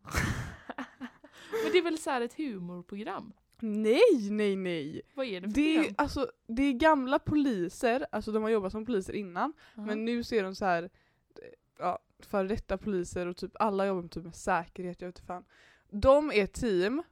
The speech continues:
Speaker 2: och sen så är det några random människor, typ tio stycken tror jag, som är tjuvar, och de
Speaker 1: Ja.
Speaker 2: har begått ett brott, och denna gången, f-,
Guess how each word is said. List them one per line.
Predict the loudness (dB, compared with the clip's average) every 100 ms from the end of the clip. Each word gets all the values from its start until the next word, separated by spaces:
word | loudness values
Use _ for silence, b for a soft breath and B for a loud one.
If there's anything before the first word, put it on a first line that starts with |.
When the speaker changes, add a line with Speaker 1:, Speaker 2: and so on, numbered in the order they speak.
| -4
Speaker 2:
och | 0
sen | 2 2
så | 4
är |
det | 4 4 2
några | -2 -4
random | 4 4 4 0 -2
människor, | -2 -4 -4 -4
typ | -4 -6 -4
tio | -4 -4
stycken | -6 -10 -8
tror | -4 -6
jag, | -6
som | -8
är | -10
tjuvar, | -4 -2 -2 4 6 4 0 _
och | -4 2
de | 6 6
Speaker 1:
Ja. | 6
Speaker 2:
har | 2 0
begått | -2 0 -2 -4
ett | -6 2
brott, | 2 2 -8
och | -8 -4
denna | -2 -2 -4
gången, | -6 -6 -10 -14 b b b
f-, | -20